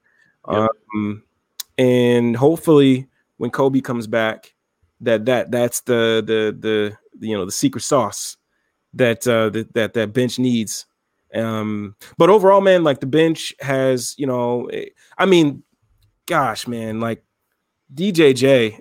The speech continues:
Speaker 2: s-, ever since he's been put into the lineup, like, maybe Billy was like, "Man, let me give you a shot. You've been sitting on the bench kinda deal. Let me see if you can give us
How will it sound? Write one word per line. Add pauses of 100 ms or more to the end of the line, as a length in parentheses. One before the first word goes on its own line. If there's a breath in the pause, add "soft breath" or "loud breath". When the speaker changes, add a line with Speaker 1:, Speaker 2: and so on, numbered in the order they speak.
Speaker 2:
s-,
ever
since
he's
been
put
into
the
lineup,
like,
maybe
Billy
was
like,
"Man,
let
me
give
you
a
shot.
You've
been
sitting
on
the
bench
kinda (400 soft breath)
deal.
Let
me
see
if
you
can (120)
give
us